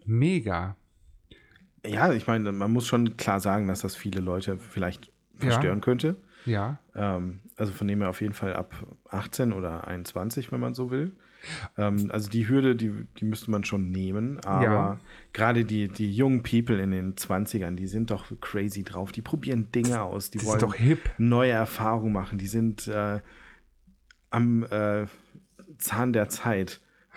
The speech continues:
Speaker 2: Und,
Speaker 1: Oh.
Speaker 2: äh,
Speaker 1: Ja.
Speaker 2: es ist, äh,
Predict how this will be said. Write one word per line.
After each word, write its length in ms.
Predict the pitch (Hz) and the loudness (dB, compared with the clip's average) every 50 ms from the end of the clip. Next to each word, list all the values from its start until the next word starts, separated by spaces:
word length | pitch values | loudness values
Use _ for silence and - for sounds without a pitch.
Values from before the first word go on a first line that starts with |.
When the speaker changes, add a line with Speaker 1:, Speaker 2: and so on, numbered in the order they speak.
| - - - | -14 -10 -2
Speaker 2:
Und, 400 | - 110 107 110 104 - - - | 0 4 6 6 6 6 0 -6
Speaker 1:
Oh. 80 | - 107 | -4 -2
Speaker 2:
äh, 220 | 101 98 95 98 95 95 - _ - - | 0 0 0 0 -2 -4 -10 _ -16 -12
Speaker 1:
Ja. 280 | 110 113 110 117 151 190 202 - _ _ _ _ - - | -10 -8 -8 -6 -8 -8 -10 -14 _ _ _ _ -10 -6
Speaker 2:
es 220 | - 101 - - | -6 -4 -4 -4
ist, 260 | 107 104 - - - 104 | -8 -8 -10 -8 -6 -4
äh, 340 | 101 101 95 95 95 98 | -2 -2 -2 -2 -4 -6